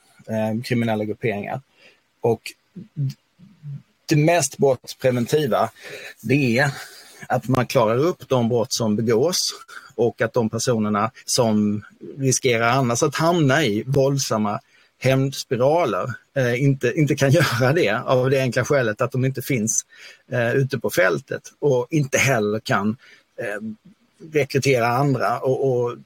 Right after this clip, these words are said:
bygga upp den här attraktionskraften som tyvärr väldigt många kriminella grupperingar har fått under de senaste åren.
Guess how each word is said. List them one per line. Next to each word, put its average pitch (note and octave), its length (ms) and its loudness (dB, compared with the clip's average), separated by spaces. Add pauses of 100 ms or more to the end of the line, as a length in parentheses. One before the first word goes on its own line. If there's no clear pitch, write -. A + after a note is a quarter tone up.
bygga C3 380 0
upp D#3 260 0
den B2 100 0
här A#2+ 140 0
attraktionskraften A#2 1120 -2
som G#2 300 -6 (640)
tyvärr A#2+ 260 4
väldigt A#2+ 420 0
många A2+ 260 0
kriminella G#2+ 420 -2
grupperingar G2+ 640 -4
har G#2+ 140 -8
fått - 440 -2 (220)
under C3 200 0
de A2 80 -2
senaste F#2+ 420 -6
åren. - 200 -10